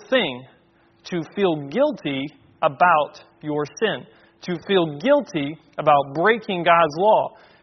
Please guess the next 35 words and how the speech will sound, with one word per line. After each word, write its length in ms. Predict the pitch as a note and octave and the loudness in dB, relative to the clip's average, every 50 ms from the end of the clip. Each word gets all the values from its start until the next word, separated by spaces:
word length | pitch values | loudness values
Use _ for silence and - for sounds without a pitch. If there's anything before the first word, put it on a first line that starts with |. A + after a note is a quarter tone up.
| - | -6
Because 420 | F3+ F3+ E3+ - A#3+ B3 A#3+ F#3+ - - | -6 -6 -2 0 2 4 4 2 2 4
if 180 | G3 F#3 F3+ D3 | 4 4 4 4
the 120 | F3+ F3 | -2 -4
breaking 500 | D3+ C#3+ F3 G#3 C4 C#4+ - - B3+ A3+ | -2 2 4 4 4 4 2 -2 0 4
of 160 | G#3+ G#3 F3+ E3+ | 4 4 4 6
that 240 | G#3 A3 A3 G3+ | 6 6 6 4
law 440 | F#3 F#3 G3+ G#3+ G3 - D3 C#3+ D3 - - - _ - | 2 4 6 6 8 8 6 4 2 -2 -6 -20 _ -4
is 140 | F#3 F3+ E3+ | -2 -2 0
gonna 220 | G3 G#3 G3+ G3 | 0 0 2 2
result, 500 | F#3 F3+ F3 C#3+ F3+ G3+ G#3 G#3+ - - G3+ | 2 0 0 2 2 2 2 2 -2 -6 -8
result 560 | F#3 E3+ F3+ F#3+ F3+ G#3+ A3 G#3+ G3+ G3+ G#3+ | -4 -2 -2 -2 2 4 6 6 4 4 0
in 180 | F#3 E3+ D#3+ | -4 -4 -4
you 440 | D#3 D#3+ F#3+ B3+ C4+ G#3 D#3 C3+ B2+ - - - _ _ _ - D#3 | -6 -4 -2 2 2 2 2 0 -6 -10 -16 -20 _ _ _ -16 -6
being 260 | C#3+ F#3 G3 G3 F#3+ D#3+ - - | -2 0 0 0 0 -2 -6 -2
separated 520 | - G3 A3+ A3+ A3 G#3 G#3 A3 A3+ A3+ A3 | 0 0 0 2 2 4 4 4 4 2 -2
from 160 | A3 G#3+ G#3 | -2 -2 2
God 340 | G3 F#3 E3+ E3 E3 D#3 - | 4 6 6 6 4 2 0
forever 500 | - F3 E3+ G3 A3+ G3+ D3+ C#3+ C#3 D3+ | -2 0 4 6 6 6 6 4 -2 -2
in 160 | - D#3+ D3 | -4 -4 -2
a 60 | D3 | -2
lake 340 | C#3 C3+ C#3 E3 G3 A3 - | -2 -2 0 0 -2 0 0
of 100 | A#3 G3 - | -2 -4 0
fire, 400 | - E3+ E3 F#3 A3 B3+ C4+ B3+ - - - - - - - _ _ _ _ _ _ _ _ _ _ _ _ - | 2 2 4 6 6 6 4 2 0 -6 -20 -20 -20 -20 -20 _ _ _ _ _ _ _ _ _ _ _ _ -8
then 300 | D3 D#3+ D#3 D#3 D3 - | -6 -6 -6 -6 -10 -12
you 240 | - C#3 D3 E3+ | -14 -10 -8 -6
want 320 | G3 G3+ G#3+ A3+ A3+ G#3+ A3 - - - | -4 0 2 2 0 0 -2 -12 -4 -2
something 480 | A3+ A#3 A3+ - - G#3+ G3+ F#3+ F3 E3 | 0 0 0 -2 -4 -4 -4 -4 -2 0
there 420 | F#3 G3 G3 F#3 F3 E3 D#3 D#3 - - | 4 4 6 6 6 4 2 -4 -12 -4
saying, 340 | - E3+ D#3+ D3+ C#3+ C3 C3+ | -2 -2 0 0 -2 -4 0
"Wait 220 | D3+ G3+ A#3+ B3+ B3 | 6 6 8 8 8
a 40 | |
minute, 380 | A3+ G3 F3 D#3 D3+ D#3 D#3+ - - _ _ _ - - | 6 6 4 2 2 0 -4 -6 -16 _ _ _ -8 -2
let's 340 | D#3+ F3+ A#3 C4+ C#4 - - - - | 2 4 4 4 4 0 -6 -14 0
stop 340 | - A3 G#3+ A3+ A3 G#3+ - | 2 6 6 6 4 2 0
and 220 | F#3+ F3+ E3 D3+ | -6 -4 -4 -4